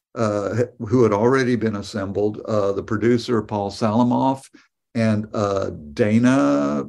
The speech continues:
I can't remember her last name, who was a production executive at Kushner Lock, had already started shooting the, the kind of background interviews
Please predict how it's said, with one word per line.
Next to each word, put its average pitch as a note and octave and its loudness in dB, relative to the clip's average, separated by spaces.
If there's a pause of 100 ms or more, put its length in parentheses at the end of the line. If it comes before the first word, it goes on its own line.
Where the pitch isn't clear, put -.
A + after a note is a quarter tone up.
I G#2+ -4
can't A#2 -6
remember A#2 0
her A#2 0
last A2+ -2
name, C#3+ -4
who C3+ -2
was G#2 -4
a - -8 (160)
production A#2+ 0
executive A2 -4
at - -8
Kushner A#2+ -2
Lock, B2+ -2 (420)
had C3+ 4 (520)
already C#3 2 (160)
started B2+ 2
shooting G#2 -2
the, F#2 -4
the G#2 -8
kind A2+ -4
of F#2 -6
background A2 -2
interviews G2 0